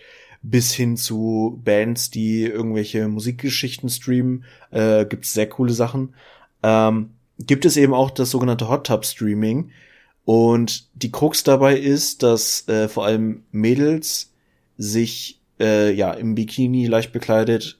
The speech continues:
in einen Pool in ihrer Wohnung setzen, weil sie damit eine Lücke in den Nutzungsrichtlinien von Twitch ausnutzen. Nämlich, nackte Haut ist verboten, außer du bist in einem Pool.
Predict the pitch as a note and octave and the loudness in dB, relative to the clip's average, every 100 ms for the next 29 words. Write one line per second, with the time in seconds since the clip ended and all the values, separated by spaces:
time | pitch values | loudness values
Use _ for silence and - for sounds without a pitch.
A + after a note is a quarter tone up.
0 | _ B2 C3+ A2 A2+ G#2+ - C3+ C3+ A#2+ | _ -4 -2 -2 -4 -6 -4 -2 0 -2
1 | G#2+ A2 G#2+ A#2+ B2+ G#2 F#2+ - G#2 A#2+ | -2 -2 0 0 0 -2 -4 -4 -6 -6
2 | - - - - - F#2+ G2+ C#3+ D3+ A#2+ | -10 -20 -20 -18 -8 0 2 4 2 0
3 | A#2 G#2+ B2+ D3 - A2 G2+ G#2 B2+ - | 2 2 2 -2 -2 -2 0 0 0 0
4 | D3+ B2 A#2+ A#2 A2 A2+ A2+ A#2+ - A2 | -2 -2 -4 -2 -4 -4 -6 -8 -8 -4
5 | B2+ C3+ C#3+ - B2+ C#3+ _ _ C#3+ A2+ | -4 -2 -4 -6 -14 -20 _ _ -14 -8
6 | A#2 A#2+ - B2 B2+ B2+ B2 - - F#2 | -6 -6 -4 -2 -2 -4 -4 -4 -4 -4
7 | G#2 G2+ - C3 - - - - - A#2 | -4 -6 -4 -6 -6 -14 -20 -12 0 2
8 | C3 F#3 F#3 A#2 A2+ G#2+ G#2+ A2 A#2 - | 4 2 0 -6 -2 -2 0 -2 -4 -4
9 | G2+ G#2 A2+ B2 G3+ - _ _ - G#2 | -4 -2 -2 -2 -6 -6 _ _ -2 0
10 | A2 A#2 G#2 B2 B2 A#2+ C3 C3 C#3+ A#2+ | 2 -2 -2 -4 -4 -2 -2 -2 2 2
11 | E2 | 2